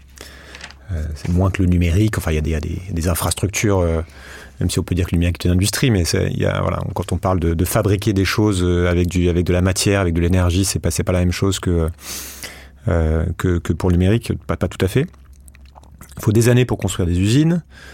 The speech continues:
il faut des années pour construire des infrastructures, il faut des investissements énormes. Quel est le rôle des, des États, de la puissance publique, euh, notamment par rapport au privé, pour planifier, pour réorganiser cette, euh, cette sorte de réindustrialisation ?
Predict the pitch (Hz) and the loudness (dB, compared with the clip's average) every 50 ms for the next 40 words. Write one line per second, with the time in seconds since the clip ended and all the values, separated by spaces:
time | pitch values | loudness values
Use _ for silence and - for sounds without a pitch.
0 | - - - - - 101 95 101 107 110 113 113 110 104 - - - - 101 87 | -20 -20 -20 -6 -2 0 2 2 4 4 2 2 0 -2 -4 -4 -4 -2 0 0
1 | 85 87 - - 82 - - 98 95 - - 139 143 156 160 143 - - 95 95 | 0 0 0 -2 -4 -4 -4 -6 -6 -2 0 2 2 2 2 0 0 0 0 2
2 | 85 92 87 87 - - - - - - 85 85 90 95 110 120 143 156 160 156 | 4 4 2 2 0 0 -2 -4 -2 0 0 2 2 4 4 4 4 4 4 2
3 | 156 - - - - - - - - - - - - - - - - - - - | 0 -4 -10 -18 -20 -18 -18 -18 -18 -18 -20 -20 -20 -20 -20 -20 -20 -20 -18 -6
4 | - - 135 135 139 127 113 127 143 131 104 101 98 95 92 92 - - 95 98 | 0 2 2 4 4 4 4 4 4 4 4 4 4 4 4 2 2 2 2 2
5 | 95 90 117 113 - - 127 135 165 196 202 - - - - - - - - - | 2 2 0 0 0 0 0 0 -2 -4 -8 -12 -20 -20 -20 -20 -20 -20 -20 -20
6 | - - - - - - - - - 98 87 80 - - 110 - 113 107 - - | -20 -20 -20 -20 -20 -20 -14 -4 0 0 0 0 0 -2 0 0 0 0 0 2
7 | 117 127 170 - - - - - - - - 156 151 147 156 - - - 120 101 | 2 2 0 0 -4 -12 -14 -16 -18 -16 -14 -14 -12 -12 -14 -16 -10 -6 -4 -2
8 | 92 85 85 82 82 - - - - - - - - - 104 110 113 110 120 117 | 0 0 0 0 -2 -4 -6 -8 -8 -10 -10 -10 -4 0 2 2 2 2 2 2
9 | 120 120 - 107 85 90 - - 95 92 - - - 107 117 135 160 170 - - | 2 0 0 0 -2 0 0 0 0 -2 0 -2 0 2 2 2 2 0 0 0
10 | - 139 135 - - 113 104 107 104 101 - - 131 143 156 147 - 104 87 95 | 0 0 2 0 0 0 0 2 0 0 0 0 2 2 0 0 0 0 2 4
11 | 107 123 123 110 101 107 107 104 107 104 95 107 120 127 135 147 139 - - 104 | 4 4 2 2 2 0 2 2 2 2 4 4 4 4 4 2 0 0 0 0
12 | 101 104 - - 92 85 82 82 87 - - - - 123 120 107 92 90 92 92 | 0 0 0 0 2 2 2 0 0 -2 -4 -2 0 0 2 2 2 4 4 4
13 | 92 95 - - - 104 95 98 92 - - 147 90 | 2 0 0 0 0 2 2 2 2 2 0 0 0